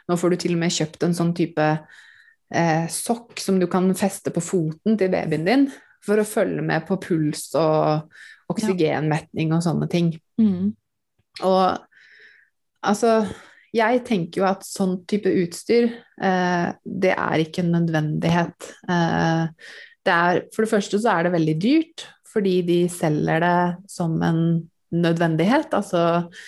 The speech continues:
Speaker 2: Ja.
Speaker 1: eh, og, og de selger det jo i den tro at, eh, det her er jo kjempeviktig å ha, fordi da kan du følge med på om barnet ditt slutter å puste.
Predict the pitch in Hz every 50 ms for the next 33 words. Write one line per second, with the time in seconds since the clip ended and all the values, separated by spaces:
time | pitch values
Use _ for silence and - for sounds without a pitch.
0 | - - 214 208 196 202 - - - - - 190 196 190 185 185 - - 202 202
1 | 196 196 196 196 196 196 202 208 - - - - 220 214 202 240 233 240 - 214
2 | 185 180 170 170 165 185 208 226 220 214 214 190 180 175 190 196 - 196 165 170
3 | 175 160 - 180 170 175 _ - 156 170 165 165 165 165 170 175 180 180 175 _
4 | _ _ _ - _ _ - - 202 202 196 185 175 160 165 160 170 185 - 208
5 | 185 170 170 - - 156 160 - - - 175 175 208 208 202 208 - - 175 170
6 | 175 170 175 175 175 175 165 156 - - 175 170 165 165 165 170 - 175 160 160
7 | 165 165 - 175 160 160 160 160 156 160 - 151 160 160 160 165 165 165 151 147
8 | 151 156 160 160 - - 170 170 - 160 160 - 180 170 - - 226 220